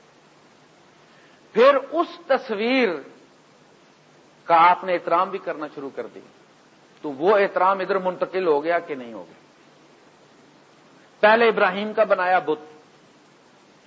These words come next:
علیہ وعلی نبینا الصلاۃ والسلام، بت بنایا۔ پھر ظاہر اب کون مائی کا لال ابراہیم کی توہین کر دے، اس لیے کہ وہ ابراہیم کا سیمپل ہے۔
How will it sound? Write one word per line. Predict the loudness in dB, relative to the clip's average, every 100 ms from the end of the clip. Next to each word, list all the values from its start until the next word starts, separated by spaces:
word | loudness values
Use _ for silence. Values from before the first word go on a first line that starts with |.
| _ _ -6
علیہ | 0 0 2
وعلی | 2 2 2 -4
نبینا | -8 -10
الصلاۃ | -8 -8 -8
والسلام، | -8 -12 -14 -18 -20 _ _
بت | -4 -4
بنایا۔ | -4 -8 -8 -16 -20 _ _ _ _ _ _ _ _ _ _ _ _ _ _ _ _ _ _
پھر | 2 2
ظاہر | 4 4 4
اب | 4 2 -2
کون | 0 2
مائی | 2 2 2
کا | 2 0
لال | 2 2
ابراہیم | 2 -2 -2 -4 -10 -10
کی | -12 -14 -14 -8
توہین | -8 -6 -8 -2
کر | -2 0
دے، | -4
اس | -6
لیے | -4 -4
کہ | -4
وہ | -4 -4
ابراہیم | 0 0 0 -6
کا | -8
سیمپل | -8 -8 -8 -10 -10
ہے۔ | -14